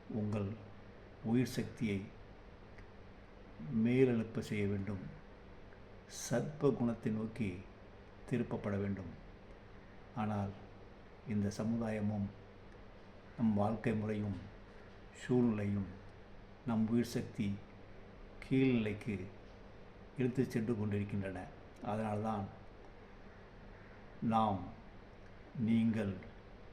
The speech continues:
பெரும்பாலும் ரஜோ குணத்திலும் தமசு குணத்திலும் சிக்கிக்கொண்டு இந்த உலக வாழ்க்கையில்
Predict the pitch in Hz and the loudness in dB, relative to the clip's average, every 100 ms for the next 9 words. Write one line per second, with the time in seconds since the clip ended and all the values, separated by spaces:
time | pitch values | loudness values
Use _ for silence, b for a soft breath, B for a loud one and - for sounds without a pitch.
0 | - - - - - - - - - - | -16 -16 -16 -16 -16 -16 -16 -16 -18 -16
1 | - - 117 117 110 107 104 101 82 - | -16 2 4 6 8 6 6 4 0 -6
2 | - - - - - - - - 113 101 | -12 -14 -16 -16 -16 -16 -12 2 2 6
3 | 127 117 110 104 107 101 101 95 - - | 4 6 2 0 0 2 0 -2 -8 -16
4 | - - - - - - - - 113 117 | -16 -16 -16 -16 -16 -16 -16 0 4 4
5 | 123 139 - 113 101 107 104 98 - - | 6 4 4 2 2 0 0 -2 -4 -12
6 | - - - - - - - - - 110 | -16 -16 -16 -16 -18 -16 -14 -2 0 2
7 | 123 - 107 104 101 - - - - - | 2 2 2 4 2 0 -8 -14 -16 -4
8 | 113 110 110 101 110 117 113 123 101 104 | 2 4 4 2 4 4 4 4 4 4
9 | 104 107 98 95 | 2 0 0 -2